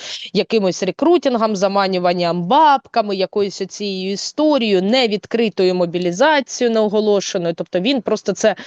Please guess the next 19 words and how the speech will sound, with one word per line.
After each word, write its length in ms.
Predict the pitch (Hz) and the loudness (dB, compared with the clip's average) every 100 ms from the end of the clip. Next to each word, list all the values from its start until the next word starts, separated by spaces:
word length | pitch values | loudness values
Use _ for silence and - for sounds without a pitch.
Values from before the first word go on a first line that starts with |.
| - - - | -16 -10 -2
давайте 280 | 202 220 | 0 0
так, 220 | 220 170 214 | -4 -6 -2
натякова 540 | 226 247 - 349 302 | -2 -2 0 2 2
методичка. 800 | 233 220 214 175 147 - - - _ _ _ _ _ | 0 -2 -2 -2 -4 -10 -16 -18 _ _ _ _ _
Частіше 440 | 233 - 254 - | -4 0 -4 -2
за 120 | 170 196 | -2 -2
все, 260 | - 392 | 2 0
це 140 | 370 240 | 2 -4
ж 60 | - | -2
починається 640 | 190 220 254 294 233 208 | -4 -2 0 0 0 -2
із 120 | 190 | 0
такого: 440 | - 214 202 175 | -2 0 0 2
раз 260 | 175 302 330 | 2 2 0
Путін 380 | _ 311 - 262 | _ -4 -2 -6
вкинув 400 | - 277 262 233 | -6 -4 -2 0
якесь 400 | 226 226 226 185 | -2 0 -2 -2
гівно, 320 | 214 214 226 | -4 0 -2
пропагандісти 800 | 190 202 208 208 214 190 - 202 | -2 -2 0 0 0 -2 -2 -4
понесли, 640 | - 196 196 - 196 190 | -2 -2 -2 0 2 2